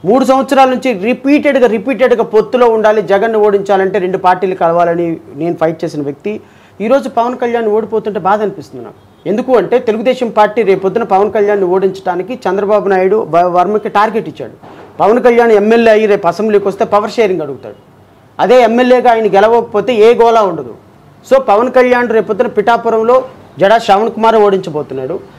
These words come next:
చంద్రబాబు నాయుడు ఓడించబోతున్నాడు, జగన్మోహన్ రెడ్డి ఓడించబోతున్నాడు. పవన్ కళ్యాణ్కి ముగ్గురు శత్రువులు. ప్రథమ శత్రువు చంద్రబాబు, రెండో శత్రువు జగన్, మూడో శత్రువు నేను.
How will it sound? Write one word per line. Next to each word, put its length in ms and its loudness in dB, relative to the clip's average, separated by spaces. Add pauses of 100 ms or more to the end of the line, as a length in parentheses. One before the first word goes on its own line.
(260)
చంద్రబాబు 340 4
నాయుడు 180 2
ఓడించబోతున్నాడు, 840 -4 (140)
జగన్మోహన్ 500 0
రెడ్డి 160 2
ఓడించబోతున్నాడు. 640 -4
పవన్ 280 0
కళ్యాణ్కి 400 0
ముగ్గురు 280 0
శత్రువులు. 460 -4 (140)
ప్రథమ 260 0
శత్రువు 340 0
చంద్రబాబు, 460 -2 (840)
రెండో 280 2
శత్రువు 320 0
జగన్, 340 0 (220)
మూడో 160 2
శత్రువు 360 0
నేను. 220 -6